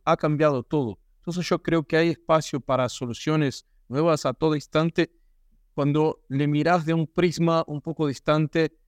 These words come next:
eh, di-, diferente de lo convencional. Si, por ejemplo, yo, perdón,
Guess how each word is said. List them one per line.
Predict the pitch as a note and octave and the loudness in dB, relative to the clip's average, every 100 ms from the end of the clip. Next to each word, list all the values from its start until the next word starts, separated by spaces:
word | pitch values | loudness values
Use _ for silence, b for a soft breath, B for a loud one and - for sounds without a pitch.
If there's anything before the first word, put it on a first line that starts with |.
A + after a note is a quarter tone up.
| _ _ | _ _
eh, | C3+ C3+ C3+ | 0 0 0
di-, | C#3 C#3 | -4 -4
diferente | C3+ E3 D3+ D#3+ F3 - F3 E3+ _ _ _ | -4 -2 0 2 0 0 0 0 _ _ _
de | A2+ A#2+ D3 | -16 -2 0
lo | C#3+ | 2
convencional. | C3 C3+ C3 C3+ C3 C#3+ C3 A#2+ A2 _ _ | -2 -2 0 0 -2 -2 -2 -2 -4 _ _
Si, | - C3 C3+ - _ _ _ | -6 -2 -2 -6 _ _ _
por | - | -10
ejemplo, | C#3+ C3 C3 | -4 -2 -2
yo, | - D3 - _ _ _ | -2 -4 -4 _ _ _
perdón, | C#3 C#3 C3+ | -2 0 -2